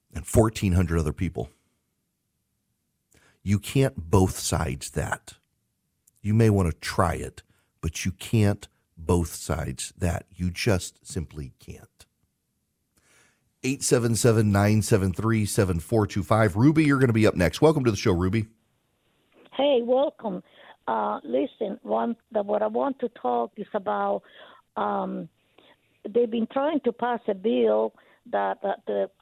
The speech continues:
Speaker 2: called your congressman to say that we shouldn't be giving any more money to Hamas, and this was even before that, because the money that we was giving to them to help the Palestinians, they don't get it.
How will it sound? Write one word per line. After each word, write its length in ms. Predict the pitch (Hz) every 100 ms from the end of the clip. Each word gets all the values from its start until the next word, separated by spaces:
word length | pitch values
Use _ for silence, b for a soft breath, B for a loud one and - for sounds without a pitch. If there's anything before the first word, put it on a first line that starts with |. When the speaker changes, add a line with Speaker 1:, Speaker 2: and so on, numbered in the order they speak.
| _
Speaker 2:
called 420 | - 240 120 233
your 120 | - - -
congressman 840 | 247 254 233 202 - 190 202 214 B B B _ -
to 120 | 214 190 -
say 220 | 226 233
that 140 | 208 196
we 140 | 214 -
shouldn't 260 | - 247 240
be 80 | 214
giving 400 | 190 214 214 208
any 180 | 208 208
more 220 | 208 196
money 320 | 202 202 202
to 60 | 196
Hamas, 420 | 170 185 208 220 -
and 180 | 185
this 120 | 190 202 -
was 100 | 196
even 240 | 226 208 202
before 460 | 185 - 208 208
that, 380 | 208 208 220 247 _ _ b b b _
because 320 | 214 208 208 -
the 60 | 202
money 360 | 208 240 254 240
that 140 | 208
we 140 | 202 208
was 200 | 196 175 -
giving 360 | 214 214 220 -
to 120 | 190 175
them 480 | 208 208 190 185 190 b b b _
to 80 | 190
help 260 | 160 208 196
the 80 |
Palestinians, 1000 | 190 185 180 - - 233 247 214 196 196 - - b b b 208 190
they 220 | 226 226 214
don't 280 | 208 208 196
get 280 | 233 240
it. 240 | 190 185